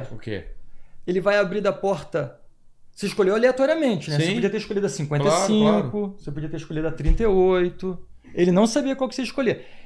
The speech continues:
Speaker 2: E o carro, ele não pode mudar. O carro tá atrás de alguma porta
Speaker 1: Sim.
Speaker 2: dessa, dessas cem portas.
Speaker 1: Ele abrindo a porta não vai mudar o
Speaker 2: Ele, você escolheu a um e não abriu. Olha o que ele faz. Ele abre da porta três até a porta cem. E fica só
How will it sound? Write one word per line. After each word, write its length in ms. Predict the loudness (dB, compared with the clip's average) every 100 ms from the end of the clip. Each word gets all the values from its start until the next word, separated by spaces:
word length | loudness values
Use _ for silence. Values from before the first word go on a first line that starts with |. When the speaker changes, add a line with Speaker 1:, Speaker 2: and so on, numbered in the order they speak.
| 2
Speaker 2:
E 100 | 2
o 100 | 4
carro, 340 | 2 2 4
ele 120 | 4 4
não 120 | 2
pode 240 | 2 2
mudar. 220 | 2 2
O 80 | 4
carro 260 | 4 2 4
tá 160 | 4
atrás 360 | 4 4 4 4
de 60 | 2
alguma 360 | 2 2 2 2
porta 280 | 0 2 0
Speaker 1:
Sim. 60 |
Speaker 2:
dessa, 220 | 0 -2 -4 -6
dessas 340 | -4 -2 -2 -6
cem 280 | -4 -4 -2
portas. 460 | -2 -2 -4 -14 -14 -10
Speaker 1:
Ele 160 | -4 0
abrindo 360 | 0 0 -2 -2
a 40 |
porta 300 | -2 -2 -2
não 120 | -4 -2
vai 160 | -2
mudar 340 | -2 -2 0 2
o 120 | 6
Speaker 2:
Ele, 200 | 6 4
você 280 | -2 0 0
escolheu 360 | 2 4 6
a 60 | 6
um 140 | 4
e 40 | 4
não 160 | 4
abriu. 440 | 2 2 0 -2 -8 -20 -20 -20 -4
Olha 200 | 0 0
o 20 |
que 80 | 0
ele 100 | -4
faz. 480 | 0 0 0 -6 -16 _ _ _ _ 0
Ele 280 | 2 2 0
abre 560 | 0 0 -2 -4 -6 -8 _ _
da 140 | 0 0
porta 360 | 2 -4 -4 -8
três 520 | -8 0 4 4 2
até 160 | -2
a 60 | -4
porta 320 | -4 -6 -6
cem. 420 | -8 -4 -4 -4 -8 -16 -20 _ -20 -20 -20 -14 -4
E 80 | -2
fica 260 | 0 0
só 320 | -2 0 -2